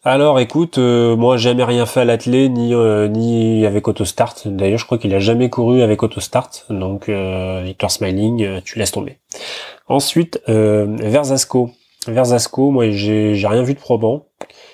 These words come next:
J'ai regardé un peu, j'ai fouillé un peu, mais franchement, euh, y a rien de spécial, quoi.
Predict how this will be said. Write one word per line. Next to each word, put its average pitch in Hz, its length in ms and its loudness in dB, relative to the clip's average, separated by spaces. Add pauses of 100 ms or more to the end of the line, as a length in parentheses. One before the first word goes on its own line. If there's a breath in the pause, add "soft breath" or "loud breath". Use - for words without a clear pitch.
(200 loud breath)
J'ai 107 120 -4
regardé 113 280 2
un 123 100 4
peu, 139 160 0
j'ai 117 160 2
fouillé 120 280 -2
un 120 120 2
peu, 120 240 0
mais 101 260 0
franchement, 120 640 2
euh, 95 300 -2
y 92 80 -2
a 92 60 0
rien 95 140 0
de 110 80 0
spécial, 107 480 -6
quoi. - 220 -16